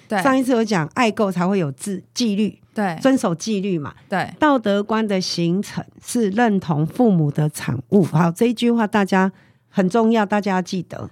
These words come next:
Speaker 1: 认同父母的产物。
Speaker 2: 产物，对，
Speaker 1: 哦。
Speaker 2: 道德观的形成
Speaker 1: 嘿。
Speaker 2: 是因为认同父母。为什么？为什么一直在强调爱够这么重要？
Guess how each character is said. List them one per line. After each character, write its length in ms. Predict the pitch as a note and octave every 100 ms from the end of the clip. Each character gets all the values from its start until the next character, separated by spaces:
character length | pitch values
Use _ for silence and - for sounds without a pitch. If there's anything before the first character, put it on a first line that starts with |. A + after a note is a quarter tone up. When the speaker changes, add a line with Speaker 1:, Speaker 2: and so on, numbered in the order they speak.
| -
Speaker 1:
认 240 | G4 F4+
同 220 | B3+ G#3+
父 180 | A#3 E4
母 180 | B3+ F3+
的 320 | E3 D3+ B2
产 380 | - F#3+ E3+ D#3
物。 60 | -
Speaker 2:
产 20 |
物， 400 | B3+ G#3+ F3 D3+ -
对， 220 | - G3+ F3+
Speaker 1:
哦。 120 | G3
Speaker 2:
道 160 | D#4 B3+
德 240 | G3+ G3
观 340 | G#3 G#3+ G#3+ G3
的 180 | E3+
形 320 | D#3+ E3 D#3+ F#3+
成 240 | F3+ F3+ E3+
Speaker 1:
嘿。 280 | F#3+ E3+ D3+ -
Speaker 2:
是 180 | - D4
因 220 | C#4+ C#4+ C#4
为 160 | B3
认 240 | G3+ G#3+ F#3+
同 240 | F3 D#3+
父 240 | - F3+
母。 240 | D3+ - -
为 100 | A3+
什 140 | A3+ E3+
么？ 220 | C#3+ - _ _ -
为 100 | C4+
什 100 | A3+
么 80 |
一 20 | B3+
直 60 |
在 100 | B3
强 240 | - G#3 F#3
调 120 | G#3+
爱 200 | - G#3+
够 180 | G3 F#3+
这 120 | F3+
么 120 | E3+ D3+
重 280 | E3 D3+
要？ 220 | D3+ C#3